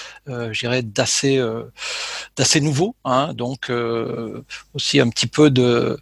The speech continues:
euh, je pense que les clients voient, perçoivent très concrètement les bénéfices, euh, mais, euh, effectivement, il y a, il y a un saut à, à faire, euh, pour, euh, l'adoption,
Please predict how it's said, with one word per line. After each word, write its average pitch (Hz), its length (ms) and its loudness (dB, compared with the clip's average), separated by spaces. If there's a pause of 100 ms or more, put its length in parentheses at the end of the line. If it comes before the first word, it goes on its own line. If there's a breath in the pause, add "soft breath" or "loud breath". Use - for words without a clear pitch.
(580 loud breath)
euh, - 220 0
je - 100 2
pense 220 220 2
que 202 80 4
les 190 120 4
clients 190 320 2
voient, 147 200 2 (440)
perçoivent 143 680 2 (380)
très 208 180 2
concrètement 165 560 2
les 131 80 2
bénéfices, 123 640 -4 (100)
euh, 127 580 0
mais, 156 420 2
euh, 139 200 2
effectivement, 135 540 -2
il 135 80 0
y - 20 0
a, 127 140 -4
il 120 60 -8
y 127 60 -4
a 131 80 0
un 127 80 -4
saut 151 460 0
à, 120 180 -6 (260 loud breath)
à 135 60 -2
faire, 143 460 0 (340 soft breath)
euh, 127 200 -4 (120)
pour, 139 400 -4
euh, 123 600 -2 (200)
l'adoption, 135 580 2